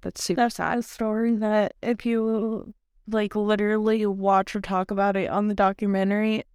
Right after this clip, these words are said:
Speaker 2: you would just cry listening to her tell it.
Speaker 1: Seriously. Um, so this is just one example of someone thinking that they are donating their loved one's body for something good.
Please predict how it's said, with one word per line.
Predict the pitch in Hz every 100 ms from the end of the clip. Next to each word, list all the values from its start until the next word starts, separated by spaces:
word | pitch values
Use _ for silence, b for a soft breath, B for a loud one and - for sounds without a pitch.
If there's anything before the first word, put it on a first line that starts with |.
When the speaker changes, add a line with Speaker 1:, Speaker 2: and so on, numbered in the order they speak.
| -
Speaker 2:
you | 208 220 214
would | 202 202 196 190
just | 190 -
cry | - 190 170 -
listening | 196 196 - 226 220
to |
her | - 190
tell | - - -
it. | -
Speaker 1:
Seriously. | - 202 170 - - 185 _ _ _ _ _ _ _ _
Um, | - 208 190 185 180 180 180 _ _
so | - 233
this | 226
is | 254 233
just | 262 -
one | 226 214 208 220 240
example | 240 233 202 196 202
of | 196 185
someone | 214 190 196
thinking | 202 202 190 190
that | 185 175
they | 180
are | 180
donating | 175 175 170 185 202
their | 196
loved | 185 165 165
one's | 190 185 -
body | 165 165 190
for | 208 202
something | 202 180 180 170
good. | 170 165 -